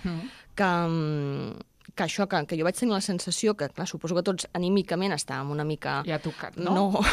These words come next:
Speaker 2: <laughs> sí, no, no seria, diguéssim, el gran moment de la nostra vida.
Speaker 1: Exacte.
Speaker 2: I, i, i em vaig trobar, doncs, una, una esportista que, que, que, que és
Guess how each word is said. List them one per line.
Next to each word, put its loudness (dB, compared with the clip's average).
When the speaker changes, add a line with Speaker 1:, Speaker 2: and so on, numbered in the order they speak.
Speaker 2:
<laughs> -6
sí, 4
no, 4
no 0
seria, 2
diguéssim, -4
el -2
gran 8
moment 4
de 4
la 2
nostra 0
vida. 2
Speaker 1:
Exacte. -2
Speaker 2:
I, 6
i, 4
i 4
em 4
vaig 0
trobar, 2
doncs, 0
una, 2
una 0
esportista -4
que, 0
que, -6
que, -6
que -8
és -8